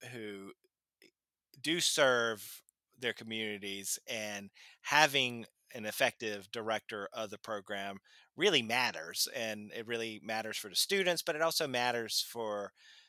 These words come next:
the, uh, areas and regions of our nation that those programs serve. And just, you know, just having people benefit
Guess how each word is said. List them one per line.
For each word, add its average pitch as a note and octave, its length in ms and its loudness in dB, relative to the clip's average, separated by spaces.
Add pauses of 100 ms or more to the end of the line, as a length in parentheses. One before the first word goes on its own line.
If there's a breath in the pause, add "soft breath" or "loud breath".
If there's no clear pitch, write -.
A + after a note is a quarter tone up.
(140)
the, G#2 340 -6
uh, G2 280 -6 (260)
areas B2+ 580 4
and G2+ 220 -8
regions C3 440 0
of G#2+ 120 -2
our G#2 120 -2
nation G#2 340 -4
that G2 160 -8
those G2+ 160 -6
programs F#2+ 520 -6
serve. F#2 540 -4
And G2 220 -8 (460 soft breath)
just, - 220 -4 (580)
you G#3 100 -2
know, G#2 100 -4
just - 340 0
having F3+ 500 0
people E3+ 320 -6
benefit B2 560 2